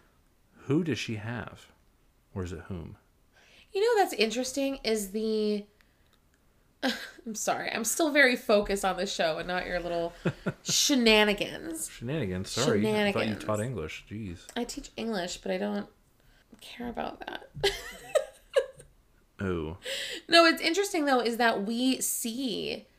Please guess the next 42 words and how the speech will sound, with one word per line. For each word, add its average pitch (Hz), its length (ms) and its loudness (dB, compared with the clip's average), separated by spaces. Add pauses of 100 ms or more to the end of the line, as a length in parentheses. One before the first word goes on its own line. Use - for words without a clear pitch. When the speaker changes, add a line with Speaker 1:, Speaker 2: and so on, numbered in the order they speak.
(460)
Speaker 2:
family 269 460 8
members, 180 520 2
and 233 160 6
now, 262 100 10
I, 254 80 8
granted, 262 440 2
I 247 60 0
know 240 260 2
that 240 120 4
we 214 80 0
have 196 180 0
to - 80 -12
see 196 100 -4
family 175 300 -2
members 165 240 -4
of 160 80 -4
Nathan 160 320 -4
Lucas 160 260 -4
'cause 170 140 -8
they're 170 140 0
the 160 100 -4
lead 151 180 -4
characters 156 380 -2
and 156 100 -6
they're 151 80 -6
related, 147 420 -4 (520)
but - 200 6
for 247 100 6
n-, 226 340 2
we 214 100 -2
don't 302 160 2
see - 180 -2
family 226 480 2
for - 200 -6
any 226 200 0
of 185 60 -2
the 175 60 -4
girls. - 440 -6 (440)
Speaker 1:
That's 107 120 -6
true. 107 340 -2 (1400)
Brooke, 98 300 0 (220)
Haley, 98 480 -2